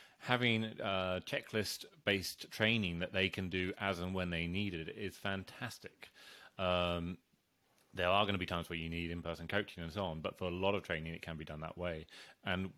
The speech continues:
we would go further on onboarding and say that your onboarding should be, um, self-service. It allows you to bring in new team members at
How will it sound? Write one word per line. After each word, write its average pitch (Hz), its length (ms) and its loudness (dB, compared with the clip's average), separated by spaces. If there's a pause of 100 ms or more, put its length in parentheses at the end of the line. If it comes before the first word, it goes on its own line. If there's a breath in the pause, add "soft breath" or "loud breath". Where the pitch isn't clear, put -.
we 107 140 2
would 101 140 0
go 92 160 6
further 107 320 4
on 87 140 0
onboarding 90 500 0
and 87 100 -6
say 87 220 0
that 87 120 -6
your 95 200 0
onboarding 87 440 0
should 101 440 -2
be, 80 320 -6 (400 soft breath)
um, 78 340 -2
self-service. 78 640 -4
It 98 240 -6
allows 90 380 4
you 82 220 0
to 82 360 0 (400 loud breath)
bring 92 160 0
in 90 140 4
new 90 140 2
team 90 280 -4
members 82 480 -2
at 87 300 -2